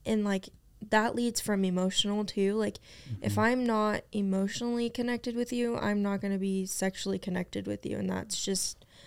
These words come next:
Speaker 1: how it is. But, like, both of those are so important.
Speaker 2: Yeah.
Speaker 1: And if you're not making time for it, it just doesn't happen.
Speaker 2: Yeah. So let's go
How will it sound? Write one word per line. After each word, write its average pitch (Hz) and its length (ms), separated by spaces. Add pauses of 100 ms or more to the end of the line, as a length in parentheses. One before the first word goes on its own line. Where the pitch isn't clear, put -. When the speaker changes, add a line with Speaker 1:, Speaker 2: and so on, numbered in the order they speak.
(160)
Speaker 1:
how 202 180
it 196 100
is. 190 180
But, - 340
like, 190 260
both 214 180
of 202 120
those 185 520 (120)
are 196 120
so 196 340
important. 196 640 (380)
Speaker 2:
Yeah. 107 120 (200)
Speaker 1:
And 202 280
if 196 200
you're 190 100
not 185 260
making 196 320
time 190 300
for 208 260
it, - 160
it 202 120
just - 220
doesn't 202 300
happen. - 480 (100)
Speaker 2:
Yeah. 202 200 (440)
So 151 300
let's 156 300
go 147 280